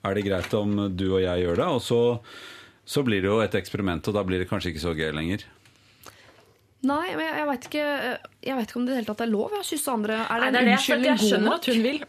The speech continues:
Speaker 3: men jeg er ikke, så den, eh, kjæresten på andre siden der.
Speaker 2: Ja.
Speaker 3: Bør du gå ut og kysse litt, du, jenta mi?
Speaker 1: Å,
Speaker 3: Jeg
Speaker 1: ja.
Speaker 3: kan ikke helt se for meg at han synes at det er
Speaker 1: Nei, men,
Speaker 3: kjempegod idé.
Speaker 1: v-, syns hun at han, at, at han skal være litt sjalu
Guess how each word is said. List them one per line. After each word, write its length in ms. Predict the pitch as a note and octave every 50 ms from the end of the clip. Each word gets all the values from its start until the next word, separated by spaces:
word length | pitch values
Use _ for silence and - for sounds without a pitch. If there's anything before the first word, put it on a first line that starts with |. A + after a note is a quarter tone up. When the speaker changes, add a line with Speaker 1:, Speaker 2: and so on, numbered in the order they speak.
| - A#3+
Speaker 3:
men 120 | B3+ C4
jeg 220 | C4+ C4 C4 C4 C4
er 120 | - A3+ G#3+
ikke, 240 | - C4 - B3 B3 -
så 100 | - C4+ G#3+
den, 240 | A#3+ A#3 A#3 A#3
eh, 180 | A#3+ A#3+ A#3 A#3 -
kjæresten 380 | B3 G3 - - - E3+ F3 F3+
på 80 | F#3+
andre 160 | F3 D#3+ E3 E3+
siden 240 | E3+ D3 D3 D3+
der. 140 | G#3 C4 C4 - - - _ - - _ _ _ _ -
Speaker 2:
Ja. 160 | A3 A3+ B3 C#4 D#4 - - - - - - - _ F#3+
Speaker 3:
Bør 140 | F#3 G3+ -
du 80 | B3
gå 140 | A#3+ A3 A#3 A#3
ut 100 | G3+ - C4
og 60 | B3+
kysse 220 | - A3+ G3 - -
litt, 80 | D#4+ -
du, 60 | B3 A3
jenta 260 | G3 F#3 F3+ F3+ F3
mi? 120 | F#3 F#3 E3 - - - - -
Speaker 1:
Å, 120 | - -
Speaker 3:
Jeg 80 | A2+ A2+
Speaker 1:
ja. 40 |
Speaker 3:
kan 120 | - A#3 -
ikke 120 | - A#3+
helt 140 | A3+ G3+ -
se 140 | A#3 G#3 D#3+
for 80 | - E3
meg 100 | F3 F3+
at 60 | -
han 140 | F3+ E3+ E3+
synes 180 | - F3 D#3+ -
at 100 | E3+ D#3 D#3+
det 60 | D3+
er 160 | D3+ D3+ D3+ C#3+ - - -
Speaker 1:
Nei, 120 | - F#2 G2 G2+
men, 140 | G2 G#2+ G#2+
Speaker 3:
kjempegod 500 | A2+ A2+ A#2+ A#2 - - - D#3+ E3+ -
idé. 80 | G2+ G2+
Speaker 1:
v-, 120 | G2+ B2+ B2
syns 340 | - - C3+ A#2+ A#2+ A#2 -
hun 120 | B2 A2+ G#2+
at 160 | G#2 - -
han, 240 | A#2 A2+ A2 A2 A2 G#2 - - F2
at, 180 | - A2 A2 G#2
at 220 | G#2+ G2+ F#2+ -
han 100 | G2+ F2+
skal 160 | E2 - - G#2+
være 100 | F#2 F2+
litt 80 | E2+ E2
sjalu 220 | - G#2 F#2+ F2+